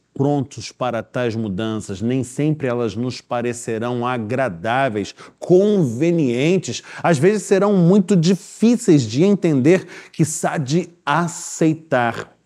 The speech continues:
Mas jamais podemos perder de vista que o Deus justo é um Deus bom.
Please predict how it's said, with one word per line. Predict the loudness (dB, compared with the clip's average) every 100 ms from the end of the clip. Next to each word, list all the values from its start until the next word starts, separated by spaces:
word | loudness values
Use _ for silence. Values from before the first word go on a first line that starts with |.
| -20 -4
Mas | 0 2
jamais | 2 0
podemos | 0 0 0 0 0
perder | 0 0 0 0 0
de | 0
vista | -2 2 0 0 -4 -4
que | -4 0 0 0
o | -4
Deus | 0 2 4 2 2
justo | 0 2 0 -2 0 2
é | 2 -2 -2
um | -2
Deus | -2 -2 0 2 0 -2 -10 -18 -20 _
bom. | 2 4 2